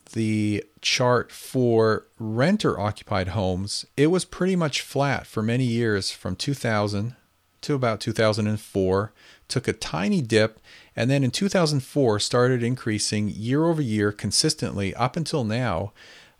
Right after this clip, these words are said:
to a point where it has far outpaced the number of owner-occupied homes. In fact, those two charts, uh, crossed in two thousand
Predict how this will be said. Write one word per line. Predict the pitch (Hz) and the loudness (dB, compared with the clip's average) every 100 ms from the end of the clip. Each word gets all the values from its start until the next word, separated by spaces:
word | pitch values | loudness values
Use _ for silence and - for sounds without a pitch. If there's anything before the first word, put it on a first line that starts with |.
| - - | -12 -2
to | 143 | 2
a | 131 | 0
point | - 160 156 - | 2 0 0 -2
where | 123 117 117 - | 2 4 2 2
it | 139 151 | 0 2
has | 135 | 2
far | - 131 135 123 | 0 2 4 4
outpaced | 98 - 139 110 82 - - - _ - | 2 -2 -2 -2 -2 -4 -6 -14 _ -2
the | 110 | 0
number | 113 117 | 2 2
of | 113 | 2
owner-occupied | 101 101 95 - - 98 95 | 2 2 0 -2 -4 -2 0
homes. | 147 107 104 - - - - - - - | -2 -2 -6 -12 -16 -20 -20 -20 -20 -6
In | 110 | -4
fact, | - 123 120 - - | 2 4 4 -2 0
those | 127 127 139 | 4 6 6
two | - - 147 143 139 123 - | 2 4 6 6 6 2 -2
charts, | - 160 165 107 101 - - - - 285 | 0 2 4 4 2 -4 -4 -4 -6 -4
uh, | 110 107 104 95 | 0 2 2 0
crossed | - - 156 120 98 - - | -4 0 2 4 2 -2 -2
in | 120 117 113 110 | 0 2 0 -2
two | - - 165 170 | -4 0 2 0
thousand | - 123 120 117 123 120 123 123 | 0 0 4 4 2 2 0 0